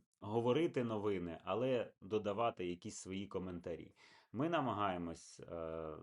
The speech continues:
говорити по-іншому, ми намагаємось достукатись до кожного з вас і, е,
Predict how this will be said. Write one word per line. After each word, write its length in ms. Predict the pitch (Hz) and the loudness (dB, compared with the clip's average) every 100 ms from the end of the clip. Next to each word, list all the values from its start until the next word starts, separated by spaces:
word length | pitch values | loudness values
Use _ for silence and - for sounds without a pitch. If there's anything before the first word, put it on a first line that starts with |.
| 82 85 | -12 -10
говорити 520 | 98 104 131 135 107 | -4 0 0 0 -2
по-іншому, 840 | - 107 107 113 95 82 - 76 | 0 -2 0 -2 -4 -6 -12 -12
ми 160 | 78 101 | -8 -6
намагаємось 720 | 107 95 92 120 117 107 98 | -4 -4 -2 -2 -2 -2 -6
достукатись 600 | 87 92 - 117 101 90 | -12 -12 -8 -6 -4 -6
до 100 | 87 | -6
кожного 460 | 90 101 190 92 90 | -6 -4 -4 -4 -6
з 60 | 95 | -2
вас 300 | 131 143 143 - - - - | -2 -2 -6 -20 -20 -20 -12
і, 260 | 98 98 | -4 -2
е, 540 | 92 - - 87 85 | -2 -4 -4 0 0